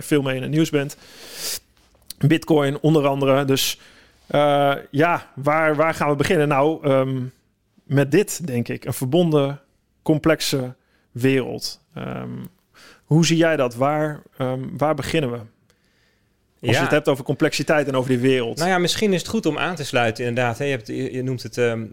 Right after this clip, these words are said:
Speaker 2: de coronapandemie. Ehm, die heeft best wel, eh, een schok in de economieën van de wereld, eh, gebracht op, op, in verschillende landen op verschillende manieren natuurlijk.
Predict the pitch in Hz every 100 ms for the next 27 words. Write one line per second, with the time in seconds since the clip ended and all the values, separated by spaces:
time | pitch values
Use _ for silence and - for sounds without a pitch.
0 | - 110 110 123 131 127 - 127 120 117
1 | 117 175 196 _ - 113 113 104 104 -
2 | _ _ _ _ - - 131 139 147 165
3 | 156 - 104 120 151 - 117 110 107 -
4 | - _ 107 95 95 95 - - - _
5 | _ _ _ _ _ _ _ - _ -
6 | 120 - - 160 - - - 156 _ 123
7 | 117 117 113 117 117 135 131 107 98 -
8 | 110 107 139 113 98 - - 76 78 -
9 | - 110 101 123 - 107 - 104 - -
10 | 113 - 131 113 101 113 117 95 - -
11 | 104 90 92 107 131 131 127 - 139 160